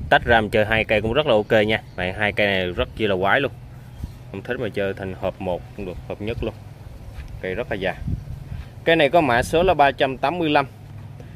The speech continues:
Có tổng hoành là một trăm ba nha mình nha. Riêng thằng này là năm mươi. Cây cao là bốn mươi nha.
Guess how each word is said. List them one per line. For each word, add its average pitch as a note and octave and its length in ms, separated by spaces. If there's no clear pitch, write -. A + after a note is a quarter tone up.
Có F3+ 140
tổng E3 320
hoành B2+ 280
là A#2+ 100
một A#2+ 180
trăm C#3 180
ba C3 220
nha C3 100
mình A#2 160
nha. A#2+ 180
Riêng C3 220
thằng A#2 180
này A2 140
là G#2+ 420
năm A#2+ 240
mươi. C3 160
Cây B2+ 180
cao B2+ 280
là A#2+ 140
bốn C3 240
mươi D3 200
nha. C3+ 120